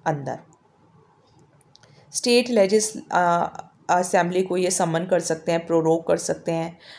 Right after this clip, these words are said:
अगर लेजिस्लेटिव काउंसिल है तो उसके वन सिक्स मेंबर को नॉमिनेट करते हैं, बिल्स को हामी ये देते हैं, ऑर्डिनेंसेस ये इशू करते हैं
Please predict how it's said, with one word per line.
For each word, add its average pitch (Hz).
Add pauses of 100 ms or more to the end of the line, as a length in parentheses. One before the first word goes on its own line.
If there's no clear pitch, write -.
(120)
अगर 170
लेजिस्लेटिव 175
काउंसिल 160
है 170
तो 170
उसके 170
वन 165
सिक्स 165
मेंबर 160
को 165 (260)
नॉमिनेट 165
करते 160
हैं, 160
बिल्स 175
को 180
हामी 170
ये 185
देते 165
हैं, 165
ऑर्डिनेंसेस 190
ये 185
इशू 180
करते 170
हैं 208